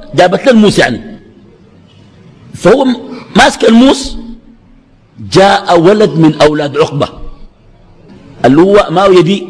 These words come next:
جارته، هو عنده منها جنى، جا لي خبيب فأجلسه خبيب في حجره،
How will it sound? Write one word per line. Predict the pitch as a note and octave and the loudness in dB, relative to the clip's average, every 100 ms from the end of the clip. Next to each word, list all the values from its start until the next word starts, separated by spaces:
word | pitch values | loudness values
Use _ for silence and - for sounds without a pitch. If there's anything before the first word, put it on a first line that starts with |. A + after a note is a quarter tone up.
| - | -2
جارته، | A#2+ D3+ E3 - | 2 2 2 2
هو | C3 E3 | 0 2
عنده | F#3 F3+ | 2 2
منها | F#3 F3+ F3+ E3+ D3+ | 2 2 -2 -4 -6
جنى، | B2+ E3 B2+ - - - _ _ | 0 0 -2 -8 -20 -20 _ _
جا | D3 G3 | -2 0
لي | G3+ | 2
خبيب | F3 D#3 E3 - - - - - - _ | 0 0 0 -2 -10 -20 -20 -20 -20 _
فأجلسه | D3+ C#3+ E3+ G3+ E3+ | -2 0 0 0 -2
خبيب | D3 C#3+ F3+ | -2 0 0
في | F3 D3 | 0 -2
حجره، | D3+ B2+ | -2 -2